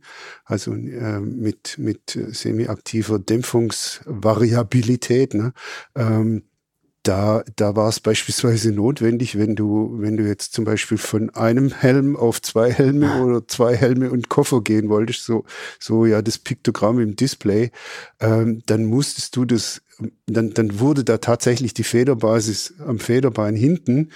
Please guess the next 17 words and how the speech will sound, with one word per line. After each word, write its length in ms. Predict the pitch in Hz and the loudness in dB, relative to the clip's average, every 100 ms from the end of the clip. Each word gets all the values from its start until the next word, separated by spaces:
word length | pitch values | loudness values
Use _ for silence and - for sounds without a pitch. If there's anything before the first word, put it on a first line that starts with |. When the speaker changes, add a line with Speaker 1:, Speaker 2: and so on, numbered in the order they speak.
| - - - _ 117 | -18 -20 -20 _ -2
Speaker 1:
äh, 520 | 107 107 107 107 113 | 2 2 2 0 -2
entsprechend 680 | 117 - - 107 107 117 - | -4 -4 0 0 2 -2 0
dann, 340 | 110 107 107 - | 0 2 0 -4
äh, 120 | - | -8
rauf 960 | 104 101 98 92 101 - 113 107 110 | -6 -6 -6 -6 -8 -10 0 0 0
und 80 | 117 | 0
runter 300 | 110 170 185 | 2 2 2
gefahren, 500 | - - 98 139 120 | 0 0 0 2 2
Speaker 2:
Mhm. 60 | 113 | 4
Speaker 1:
aber 240 | 113 135 | 2 2
dafür 480 | 107 107 - 135 143 - | 2 0 0 -2 -2 -2
musstest 600 | 117 139 147 - - - | 0 0 -2 -6 -6 -2
du 300 | 120 156 151 - - - - - _ _ _ _ - | 2 2 0 -8 -20 -20 -20 -20 _ _ _ _ -6
das 300 | 117 113 113 | -4 -2 0
Motorrad 560 | 110 123 139 143 131 | 0 0 2 2 0
am 100 | 113 | -4
F-, 280 | 101 - - | -6 -10 -14